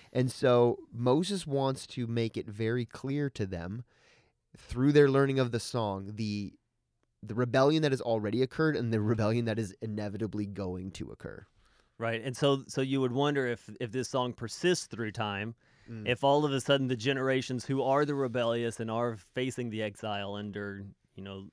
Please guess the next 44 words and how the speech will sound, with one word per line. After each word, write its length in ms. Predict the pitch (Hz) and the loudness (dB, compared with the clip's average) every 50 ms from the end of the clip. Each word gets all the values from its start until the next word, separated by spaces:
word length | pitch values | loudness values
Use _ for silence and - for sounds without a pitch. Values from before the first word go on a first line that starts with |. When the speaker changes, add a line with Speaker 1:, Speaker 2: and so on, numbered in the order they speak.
| _ - | _ -18
Speaker 2:
way 400 | 107 101 104 123 131 127 123 117 | -14 -10 -6 -4 -2 -2 -2 -4
l-, 160 | 110 104 98 - _ _ _ _ - | -6 -8 -10 -14 _ _ _ _ -16
way 340 | 98 104 110 110 110 104 101 | -10 -8 -6 -4 -4 -4 -6
later 380 | 95 95 95 92 90 92 95 | -6 -8 -10 -10 -10 -12 -10
on, 220 | 95 95 95 95 92 | -10 -10 -10 -10 -10
Speaker 1:
Mm-hmm. 240 | 85 120 113 107 98 92 _ _ _ - | -10 -12 -12 -12 -14 -16 _ _ _ -10
Speaker 2:
uh, 540 | 98 95 98 95 95 92 92 90 90 92 92 - - _ | -8 -6 -6 -6 -6 -6 -8 -8 -10 -12 -14 -16 -18 _
if, 220 | - 117 110 - - | -12 -12 -12 -10 -10
if 140 | 113 101 - | -12 -10 -8
they're 120 | 120 120 | -6 -6
gonna 200 | 107 117 117 110 | -4 -6 -6 -6
be 40 | 107 | -6
going, 120 | 110 113 110 - - | -8 -10 -10 -12 -12
"Oh, 1000 | - - 170 175 180 180 185 185 185 180 180 180 175 165 160 156 151 139 135 123 104 | -12 -10 -10 -10 -10 -8 -8 -8 -8 -8 -8 -8 -6 -6 -6 -6 -6 -6 -6 -6 -6
that's 360 | 113 117 120 127 143 143 - | -6 -6 -6 -6 -6 -6 -6
what 220 | 131 131 127 117 - | -6 -4 -6 -6 -4
that 240 | 117 110 110 113 107 | -6 -6 -6 -6 -6
meant. 560 | 113 113 110 107 104 98 95 95 120 123 - - | -6 -8 -8 -8 -8 -10 -8 -8 -8 -8 -6 -6
Speaker 1:
<laughs> 840 | 147 139 120 - - 131 120 - - 139 117 - - - - - - | -6 -6 -6 -6 -6 -8 -6 -6 -8 -8 -8 -10 -12 -14 -14 -12 -8
Speaker 2:
Oh, 440 | - 220 220 220 220 220 208 185 165 | -6 -4 -2 -2 -2 -2 -2 -2 -4
now 320 | 160 147 147 151 165 175 | -4 -2 -2 -2 0 0
I 180 | 175 170 151 143 | 0 2 0 0
see." 460 | - - 113 120 110 101 101 98 98 95 95 92 - 190 185 - - | -2 -4 -4 -4 -4 -4 -4 -4 -4 -4 -4 -6 -10 -10 -12 -10 -4
Speaker 1:
Yeah, 360 | - 107 107 101 92 87 80 - - | -2 0 0 0 0 -2 -6 -8 -10
yeah. 200 | - - 85 76 - - 110 | -10 -10 -10 -10 -10 -12 -12
Speaker 2:
Oh. 100 | 107 98 | -10 -8
Speaker 1:
No, 160 | 113 110 107 | -6 -6 -6
I 80 | 104 101 | -6 -8
hear 120 | 98 104 | -8 -8
you. 100 | 98 92 - - - - - | -8 -8 -10 -14 -12 2 6
Well, 140 | 185 196 220 | 8 8 8
even, 300 | 220 220 208 214 190 - | 8 6 2 2 2 0
even 360 | - 170 175 160 175 165 156 | -2 0 2 2 4 4 2
between 540 | 143 139 - - 147 143 139 135 131 127 - _ - | 2 0 0 2 2 2 4 2 2 -2 -6 _ -8
now, 600 | 123 123 123 123 120 120 120 120 120 117 117 - _ - | -4 -2 0 0 2 2 2 2 2 0 -2 -4 _ -6
like, 140 | 120 110 | -6 -2
where 200 | 98 113 120 120 | 0 2 2 4
we 160 | 113 120 117 113 | 4 4 4 4
are 180 | 110 110 110 | 4 4 4
in 80 | 110 107 | 2 2
the 80 | 104 | 0
story, 380 | 101 - - 113 107 110 107 104 - | -2 -2 -2 0 0 0 0 -2 -2
and 240 | 117 113 113 110 104 | -4 -4 -2 -2 -2
then 320 | 107 104 107 107 107 104 | -2 -2 -2 -4 -4 -6